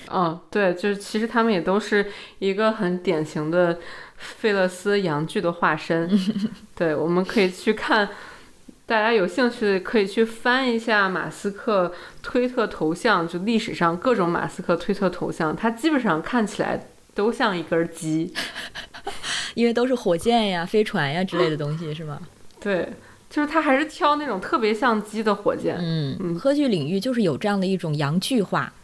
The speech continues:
Speaker 2: 或者退一步说阳刚化的一种过度崇拜。然后洋剧化呢，就等同于开拓性。所以马斯克在中国能这么的受欢迎，
Speaker 1: 嗯。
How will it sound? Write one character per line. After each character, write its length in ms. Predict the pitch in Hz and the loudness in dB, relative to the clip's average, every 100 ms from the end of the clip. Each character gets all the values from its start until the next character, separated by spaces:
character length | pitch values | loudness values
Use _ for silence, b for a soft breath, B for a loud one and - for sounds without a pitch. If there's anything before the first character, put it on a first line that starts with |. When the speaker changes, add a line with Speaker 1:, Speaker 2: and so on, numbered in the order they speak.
| - - | -20 -20
Speaker 2:
或 180 | - 320 | -4 2
者 300 | 190 165 160 | 2 2 0
退 240 | - 277 | 0 2
一 40 | 196 | 2
步 100 | 160 | 0
说 200 | 160 165 | -2 0
阳 180 | 151 160 | 0 0
刚 220 | 190 190 | 0 0
化 240 | 190 147 | 0 0
的 260 | 135 135 - - | -2 -6 -12 -12
一 100 | - | -6
种 320 | 185 160 135 139 b b b b _ | -4 -4 -6 -8 b b b b _
过 180 | 202 160 | 0 2
度 140 | 151 | 0
崇 240 | - 127 | -4 -4
拜。 200 | 131 123 - B B B | -2 -4 -6 B B B
然 140 | 143 170 | -4 0
后 340 | 208 196 175 | 2 2 2
洋 260 | - 156 202 | 0 2 2
剧 140 | 285 | 2
化 320 | 240 233 202 | 0 2 2
呢， 380 | 180 165 160 160 | 2 -2 -4 -8
就 180 | - 247 | -6 -4
等 240 | 240 165 | 0 -2
同 280 | 156 156 165 | 0 0 2
于 180 | 226 165 | 2 2
开 240 | - 262 | 0 -2
拓 240 | 294 - 185 | -2 0 0
性。 260 | 143 139 - b b b b b - | 0 -4 -8 b b b b b -6
所 180 | - | 0
以 480 | 220 254 185 165 156 | 2 2 2 2 2
马 140 | 160 151 | 0 -2
斯 120 | 226 | -2
克 180 | 247 240 | 0 2
在 140 | 226 | 2
中 200 | 165 285 | 2 0
国 300 | 294 170 151 165 | 2 2 2 0
能 200 | 151 175 | -2 0
这 100 | 233 | 2
么 140 | 190 | 2
的 320 | 156 135 127 | 2 0 0
受 160 | - 175 | 0 2
欢 240 | 175 165 | 2 2
迎， 140 | 143 127 | 0 -2
Speaker 1:
嗯。 240 | 131 143 | -4 -6